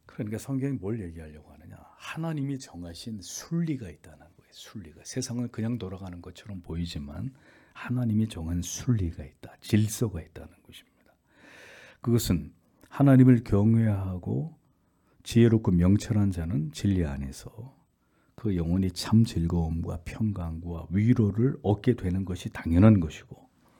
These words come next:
반대로 하나님을 알지 못하고 하나님의 명령과 계명과 율례를 어기고 그렇게 해서 하나님 앞에 죄를 지으면서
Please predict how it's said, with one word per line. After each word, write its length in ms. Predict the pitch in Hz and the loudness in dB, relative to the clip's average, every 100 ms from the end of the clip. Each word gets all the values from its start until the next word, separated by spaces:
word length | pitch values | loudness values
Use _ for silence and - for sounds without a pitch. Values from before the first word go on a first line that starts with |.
| _ - | _ -6
반대로 500 | 90 76 69 - _ - _ _ _ - | -2 -2 -4 -10 _ -20 _ _ _ -2
하나님을 440 | 120 120 113 113 | 4 8 10 8
알지 240 | 87 87 95 | 6 4 2
못하고 500 | 85 - 85 82 92 | 0 -4 -14 -12 -10
하나님의 460 | - 107 98 95 | -6 -4 -2 -4
명령과 540 | 90 90 95 87 87 85 | -4 -4 -4 -4 -4 -6
계명과 560 | - 85 85 82 82 | -2 0 2 0 -2
율례를 460 | 80 85 82 82 85 | 0 2 2 -2 -4
어기고 560 | - 87 85 - 104 131 _ _ _ _ _ _ _ | -4 -2 -2 -6 -10 -12 _ _ _ _ _ _ _
그렇게 260 | - 110 - | -8 -6 -6
해서 160 | 101 | -4
하나님 280 | 107 107 98 | -4 -2 -4
앞에 220 | 95 - 92 | -2 -2 0
죄를 320 | 107 101 101 | -2 -2 -2
지으면서 460 | 95 87 82 82 | -4 -4 -4 -6